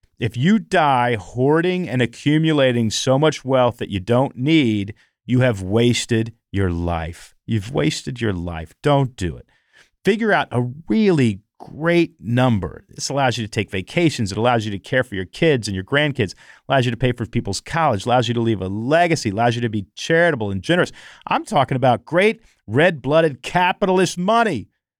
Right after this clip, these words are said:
I love it. But at some point, when we're just working to run up the score,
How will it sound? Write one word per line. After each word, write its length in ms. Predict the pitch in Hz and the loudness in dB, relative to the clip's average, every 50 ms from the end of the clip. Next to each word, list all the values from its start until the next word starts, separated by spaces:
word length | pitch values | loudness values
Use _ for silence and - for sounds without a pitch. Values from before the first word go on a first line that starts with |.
| _ - | _ -4
I 80 | - | -2
love 380 | 143 151 175 196 220 240 240 202 | -2 0 2 2 4 4 4 2
it. 160 | 143 - - _ _ _ _ _ _ _ _ _ _ _ _ _ _ - | 0 -6 -12 _ _ _ _ _ _ _ _ _ _ _ _ _ _ -2
But 320 | 180 196 190 151 104 - _ _ _ _ _ _ _ _ | 2 2 2 2 0 -4 _ _ _ _ _ _ _ _
at 140 | - 123 - | -8 -6 -6
some 380 | - - - 185 185 202 208 175 | -4 -2 0 2 2 2 0 0
point, 320 | - 175 147 127 120 101 | 0 2 2 2 2 2
when 120 | 95 120 117 | 0 0 0
we're 120 | 113 107 | 0 -2
just 640 | 90 - - - 147 165 175 185 190 185 - - - | -4 -6 -6 -2 2 4 4 4 4 0 -4 -8 -4
working 400 | 139 147 151 151 147 - 156 147 127 | 0 2 2 2 2 0 -2 0 0
to 120 | - 127 | -2 -2
run 300 | 107 104 120 131 131 131 | 0 0 2 2 4 4
up 140 | 131 127 - | 2 0 0
the 100 | 113 110 | -4 -6
score, 680 | - - - - - 123 120 113 101 90 82 - - | -4 -6 -6 -2 0 2 4 4 4 2 -2 -6 -12